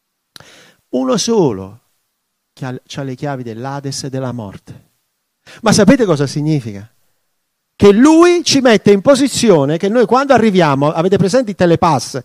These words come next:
Quando arrivi lì, ti legge, Cristo si alza e passi.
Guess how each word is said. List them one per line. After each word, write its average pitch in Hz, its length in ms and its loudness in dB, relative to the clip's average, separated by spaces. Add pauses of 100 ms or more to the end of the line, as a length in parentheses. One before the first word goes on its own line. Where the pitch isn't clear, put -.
(140)
Quando 185 240 2
arrivi 185 320 0
lì, 135 260 -8 (1400)
ti 196 120 -4
legge, 190 640 2 (120)
Cristo 175 480 -4 (360)
si - 180 -12
alza 113 380 -8
e - 120 -6
passi. - 540 -14